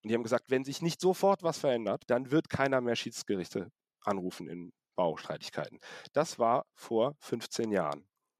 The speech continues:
Wir sind immer noch bei Schiedsgerichten. Und ich glaube, wir sind zu Recht immer noch bei Schiedsgerichten,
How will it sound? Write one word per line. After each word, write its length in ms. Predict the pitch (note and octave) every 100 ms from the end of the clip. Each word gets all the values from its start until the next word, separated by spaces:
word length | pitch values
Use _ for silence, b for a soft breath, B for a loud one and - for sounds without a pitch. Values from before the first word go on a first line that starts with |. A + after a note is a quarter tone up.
| _ _ _ _
Wir 180 | A2 G#2+
sind 200 | C3 C3
immer 280 | B2 A2
noch 340 | F#2+ D#2+ - - _ _
bei 140 | - D#2+
Schiedsgerichten. 680 | - D#2 - - - - _ _ _ B B B
Und 80 | G2+
ich 100 | G#2+
glaube, 220 | B2+ C3
wir 80 | B2
sind 160 | B2+ -
zu 80 |
Recht 260 | G#2 D3 -
immer 200 | F3 B2
noch 100 | A2+
bei 140 | A2
Schiedsgerichten, 720 | G#2 B2 - B2 B2+ C3+ -